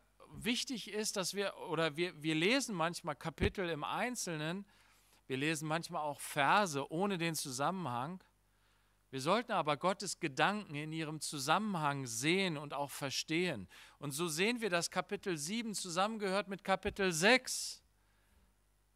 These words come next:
Dort geht es um das Thema Unzucht. Wir kommen noch zu diesem Begriff. Ähm, da stehen aber wichtige Grundlagen für das, was jetzt in Bezug auf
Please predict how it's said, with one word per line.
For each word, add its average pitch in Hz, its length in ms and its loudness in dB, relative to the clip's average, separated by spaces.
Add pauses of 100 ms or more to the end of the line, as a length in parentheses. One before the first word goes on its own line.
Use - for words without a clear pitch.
(1600)
Dort 170 240 8
geht 196 160 4
es 202 160 4
um 196 120 2
das 185 200 2
Thema 190 400 2 (400)
Unzucht. 180 580 2
Wir 139 100 -2
kommen 190 260 -2
noch 160 180 0
zu - 140 -8
diesem 117 300 -8
Begriff. 98 580 -10 (1120)
Ähm, 143 340 2 (3000)
da 165 140 6
stehen 247 340 4
aber 196 280 6
wichtige 196 520 -2
Grundlagen 139 1080 2
für - 180 -10
das, 160 380 0
was 143 180 -6
jetzt 147 240 -6
in 135 160 -10
Bezug 135 360 -10
auf - 220 -8